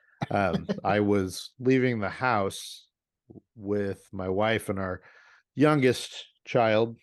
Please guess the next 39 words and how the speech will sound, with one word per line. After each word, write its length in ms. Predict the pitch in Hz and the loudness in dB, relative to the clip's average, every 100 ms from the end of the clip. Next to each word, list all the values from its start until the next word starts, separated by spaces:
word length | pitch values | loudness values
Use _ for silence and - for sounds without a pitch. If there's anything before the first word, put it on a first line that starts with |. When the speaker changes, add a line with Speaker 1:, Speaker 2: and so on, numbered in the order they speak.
| _ | _
Speaker 1:
We 160 | 110 110 | -8 -4
were 80 | 104 | -2
getting 200 | 107 101 | 0 0
in 80 | |
the 60 | 90 | -4
car, 540 | - 131 131 117 98 98 | -2 2 4 4 2 0
and 80 | 101 | -4
as 120 | 95 | -8
we 80 | 101 | -8
st-, 220 | - 113 - | -4 -4 -2
I 120 | 107 | 0
got 180 | 120 120 | 2 0
into, 420 | 120 110 113 101 - - - - | -2 -2 -2 -2 -4 -20 -20 0
I 120 | 156 | 4
got 140 | 190 147 | 4 2
in 80 | |
the 60 | 113 | -4
car, 460 | - 104 90 95 101 _ _ _ _ _ - | -2 0 2 -2 -6 _ _ _ _ _ -10
and 200 | 107 110 | -6 -2
my 80 | 113 | 2
wife 260 | 120 143 143 | 4 4 4
was 120 | 120 | 4
about 200 | 120 107 | 4 2
to 60 | |
get 140 | 107 98 | 0 -2
in, 340 | 95 92 95 _ _ _ - | -2 -4 -10 _ _ _ -6
and 100 | 101 | -2
I 80 | 101 | 2
heard 180 | 107 | 2
this 380 | 98 92 - - _ - | 2 -2 -4 -18 _ -10
loud 380 | 92 90 87 85 | -4 -2 -4 -10
thump, 440 | - 139 85 - _ _ _ _ _ - | -4 -2 -2 -8 _ _ _ _ _ -8
and 120 | 95 | -4
I 80 | 98 | -4
thought 340 | - 127 120 | -2 0 0
something 300 | - 117 104 | -4 -6 -8
hit 240 | 90 95 - | -6 -8 -8
my 140 | 82 | -14
car. 540 | - 135 117 82 76 | -6 0 0 0 -6